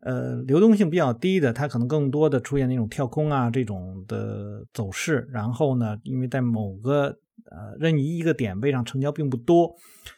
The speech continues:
所以一旦有一些意外的一些信息，或者说哪怕说市场当中的这种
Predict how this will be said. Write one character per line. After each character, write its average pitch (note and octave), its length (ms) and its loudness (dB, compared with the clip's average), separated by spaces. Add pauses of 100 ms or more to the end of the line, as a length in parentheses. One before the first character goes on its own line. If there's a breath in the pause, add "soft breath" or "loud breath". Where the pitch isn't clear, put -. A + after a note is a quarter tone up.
(200 loud breath)
所 - 120 4
以 G#3 140 6
一 F3+ 120 0
旦 G3+ 320 2
有 A#2 460 0
一 D#3 120 -4
些 D3+ 520 0
意 F3 160 -2
外 E3 240 2
的 C3 100 2
一 B2 60 0
些 C#3 160 0
信 C#3 260 0
息， D#3 320 0
或 D3+ 220 0
者 A#2+ 60 -4
说 D3 380 0
哪 A#2 120 -6
怕 B2 160 -4
说 D3 140 -2
市 D3+ 180 -6
场 A2+ 240 -6
当 B2+ 100 -2
中 C#3+ 220 -2
的 B2 160 -2
这 B2+ 140 -4
种 A2+ 260 -6